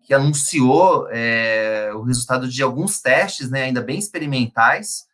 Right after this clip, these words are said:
é, de uma vacina pro coronavírus que, que teria sido bem sucedida. Isso provocou aí uma, uma pequena euforia nos mercados no começo da semana.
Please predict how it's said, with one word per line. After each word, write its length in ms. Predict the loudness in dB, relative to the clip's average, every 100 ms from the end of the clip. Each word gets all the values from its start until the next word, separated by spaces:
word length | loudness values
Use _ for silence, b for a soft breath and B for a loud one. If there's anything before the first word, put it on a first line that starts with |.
| _ _ _ -2
é, 380 | 0 2 0
de 120 | -2 2
uma 140 | 2
vacina 580 | 4 2 0 -4 -2 -2
pro 180 | -4 -6
coronavírus 800 | -4 0 -2 -2 -2 -2 -4 -8 -14 _
que, 260 | -8 -8 -8 _ -12 -12 -12
que 100 | -4
teria 260 | 0 2
sido 300 | 2 0 -2
bem 180 | 0 -2
sucedida. 840 | -4 -4 -2 -2 2 0 0 -4 _ _ _ _
Isso 120 | -12 -2
provocou 460 | 2 2 0 2
aí 220 | 4 2
uma, 520 | 0 -2 0 0 -2 -4
uma 220 | -6 -8
pequena 340 | -8 -2 0
euforia 460 | -2 -2 -2 -2 -4
nos 160 | -4
mercados 420 | -6 -4 -2 -2 -2
no 80 |
começo 260 | -10 -10 -10
da 80 | -10
semana. 600 | -8 -4 0 0 -2